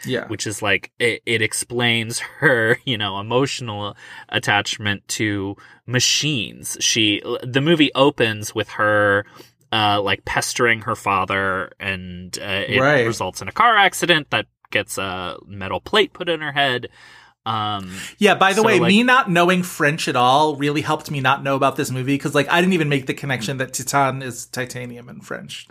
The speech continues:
Speaker 1: Like, I didn't even make that connection. So, like, I was really flying blind.
Speaker 2: You thought it was a Titanic spinoff.
Speaker 1: I didn't know it could have been the name of some, yeah, <laughs> that's exactly, yeah, French Titanic. Yeah. Would watch.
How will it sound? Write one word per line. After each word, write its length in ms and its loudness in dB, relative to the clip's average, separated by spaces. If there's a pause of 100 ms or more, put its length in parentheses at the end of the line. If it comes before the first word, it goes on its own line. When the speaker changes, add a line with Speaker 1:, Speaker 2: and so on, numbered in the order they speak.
(100)
Speaker 1:
Like, 240 -2 (420)
I 120 4
didn't 160 6
even 160 0
make 140 0
that 180 2
connection. 440 -8
So, 140 -8
like, 180 -4
I 120 -2
was 180 -8
really 260 -2
flying 340 -14
blind. 200 -12
Speaker 2:
You 80 -2
thought 220 6
it 60 4
was 140 -2
a 60 -6
Titanic 540 -8
spinoff. 400 -20
Speaker 1:
I 100 4
didn't 220 0
know 160 6
it 100 -4
could 160 0
have 60 2
been 160 0
the 80 -6
name 320 0
of 100 -8
some, 160 -2
yeah, 220 0 (200)
<laughs> 220 -20
that's 120 -10
exactly, 440 -6
yeah, 140 4
French 340 -2
Titanic. 540 -8
Yeah. 200 -10 (380)
Would 160 2
watch. 340 -2